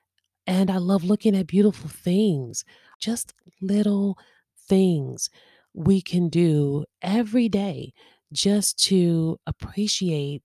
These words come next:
just life's simple pleasures. And so I really, really enjoyed that episode. I thought that was a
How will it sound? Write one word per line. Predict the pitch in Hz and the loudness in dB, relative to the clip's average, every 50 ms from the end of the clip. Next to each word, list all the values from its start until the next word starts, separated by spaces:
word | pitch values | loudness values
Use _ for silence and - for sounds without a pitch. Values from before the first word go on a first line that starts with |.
| _ _ - | _ _ -12
just | - 226 226 - - - | -8 -8 -6 -6 -8 -8
life's | 208 196 196 196 202 - - | -8 -8 -6 -6 -6 -8 -8
simple | - - 202 190 185 - 180 175 | -6 -2 -2 -2 -2 -2 -4 -4
pleasures. | - - 180 165 160 160 139 143 - - - - - _ - _ _ _ _ - - | -2 -2 -2 0 0 -2 -4 -6 -8 -8 -10 -12 -12 _ -20 _ _ _ _ -2 0
And | 196 185 | 0 0
so | 170 - - 196 190 185 185 180 180 180 175 175 170 - _ _ _ - _ _ _ _ _ _ _ _ _ _ _ _ _ - | 2 0 0 2 4 4 6 6 4 4 4 2 0 -2 _ _ _ -20 _ _ _ _ _ _ _ _ _ _ _ _ _ -2
I | - 208 | 0 2
really, | 214 180 151 160 160 156 151 | 4 4 6 4 4 4 4
really | 143 143 139 139 135 | 2 2 2 2 0
enjoyed | 131 131 127 - 143 135 135 135 135 - | -2 -4 -4 -4 -2 -2 -2 -2 -4 -6
that | - 143 135 139 - - | -8 -8 -6 -6 -6 -6
episode. | 139 - - 143 - - 156 143 139 139 | -6 -6 -6 -8 -6 -4 -2 -2 -2 -2
I | 147 156 | -4 -4
thought | - - 175 160 - | -4 -2 -2 -2 -2
that | - 156 143 143 | -4 -6 -6 -4
was | 135 165 135 - | -4 -4 -4 -4
a | 143 139 139 139 135 | -4 -4 -4 -4 -6